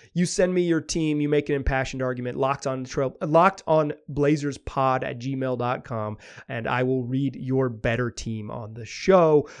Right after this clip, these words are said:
Uh, that is courtesy of Basketball Reference. All of that information is available on Basketball Reference. You can find it. I believe in you.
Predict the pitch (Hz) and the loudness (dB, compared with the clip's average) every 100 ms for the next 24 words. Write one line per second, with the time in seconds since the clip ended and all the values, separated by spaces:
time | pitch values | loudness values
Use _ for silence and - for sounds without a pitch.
0 | - 135 123 135 160 165 - 165 143 117 | -4 -2 2 4 6 4 0 0 0 0
1 | 127 120 - 120 113 117 117 - - - | -2 -2 -4 -2 -2 -4 -8 -10 -14 0
2 | 147 143 139 135 135 123 120 117 117 117 | 4 6 6 4 0 -2 -4 -4 -8 -8
3 | 113 120 127 131 131 131 135 139 135 151 | -8 -6 -2 0 0 -2 -4 -4 -2 0
4 | 165 170 147 180 208 160 143 143 139 135 | 0 -4 -2 0 2 0 0 -2 -2 -2
5 | - 139 135 127 127 127 139 135 139 131 | -2 -2 -2 -2 -6 -4 -6 -6 -6 -6
6 | 180 208 | -2 -2